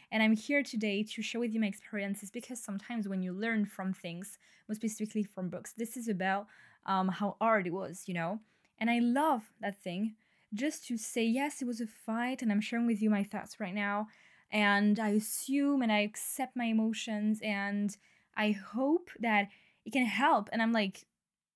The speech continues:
"This is so pure. This is so beautiful. Just thank you." Like, I feel like this is a real gift,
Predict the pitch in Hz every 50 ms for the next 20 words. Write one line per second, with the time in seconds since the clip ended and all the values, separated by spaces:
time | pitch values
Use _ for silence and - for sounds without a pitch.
0 | _ _ _ _ _ _ - 214 - 277 320 - 392 - - - 240 226 226 220
1 | - - - - 240 247 247 240 240 302 349 - 359 302 - - 220 202 202 220
2 | 233 214 - 254 247 220 - - - - - - 214 - - - - 247 285 320
3 | 320 - 226 196 196 185 196 - - - - - _ _ _ _ _ - 247 277
4 | 277 - - 381 359 277 233 233 247 - - 277 240 240 214 190 180 208 233 254
5 | 233 190 190 190 208 214 214 - - - - -